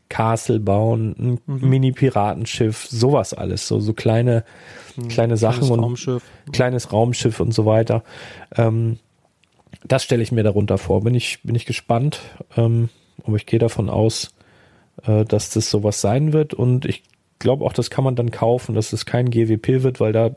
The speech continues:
Speaker 1: dazu passt, also G W P passt die Setnummer nicht.
Speaker 2: Mhm.
Speaker 1: Eins eins null zwei eins sollte dann auch kaufbar sein, wahrscheinlich, ähm, exklusiv bei Lego, aber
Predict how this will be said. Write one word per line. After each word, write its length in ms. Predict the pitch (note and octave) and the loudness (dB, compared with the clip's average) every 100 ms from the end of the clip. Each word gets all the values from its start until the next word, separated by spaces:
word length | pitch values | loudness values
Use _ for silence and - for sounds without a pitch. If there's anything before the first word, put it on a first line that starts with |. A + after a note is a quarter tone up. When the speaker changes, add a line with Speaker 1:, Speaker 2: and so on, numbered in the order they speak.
| - | -4
Speaker 1:
dazu 240 | A#2 A#2 - | -4 -4 -2
passt, 340 | A#2+ - - | -4 -4 -2
also 240 | A2 A2+ | 0 0
G 180 | G#2 B2 | 0 2
W 80 | A2+ | 0
P 180 | A2 B2+ | 2 0
passt 260 | - A#2 - | 0 -2 -2
die 60 | |
Setnummer 440 | A2+ B2 C3+ C3 C3+ | -2 -2 0 0 2
nicht. 240 | C3+ - - - - - _ _ _ _ _ _ _ | 0 -4 -20 -20 -20 -20 _ _ _ _ _ _ _
Speaker 2:
Mhm. 100 | C3 A#2+ | -10 -2
Speaker 1:
Eins 180 | A2+ A2+ | 0 2
eins 200 | A2 - | 0 0
null 160 | B2 A#2 | 0 0
zwei 260 | - G2 | 0 0
eins 320 | F2 A2 A2 | 2 0 0
sollte 320 | - A2 A2+ G#2 | 2 2 2 0
dann 220 | G#2 G#2+ | 0 0
auch 300 | F2+ G2+ - _ - - _ | 0 -2 -8 _ -20 -20 _
kaufbar 460 | - B2 B2+ - A2 | -2 0 0 -2 0
sein, 240 | A2+ A2+ G#2+ | 2 2 0
wahrscheinlich, 540 | - A#2 A#2+ A2+ - - | 0 0 0 -2 -6 0
ähm, 360 | A2+ A2 A2 G2 - - | 2 4 2 0 -6 -8
exklusiv 600 | - B2 - A#2+ B2 D3 | -4 -4 0 0 0 0
bei 140 | - G#2+ | 0 2
Lego, 480 | A#2 E3 E3 E3 - _ _ _ - _ _ _ _ _ _ | 2 4 2 2 -2 _ _ _ -20 _ _ _ _ _ _
aber 880 | - A2 A2 A2+ A2 A2 A2 A2 A2 | -4 0 2 2 2 2 4 2 -2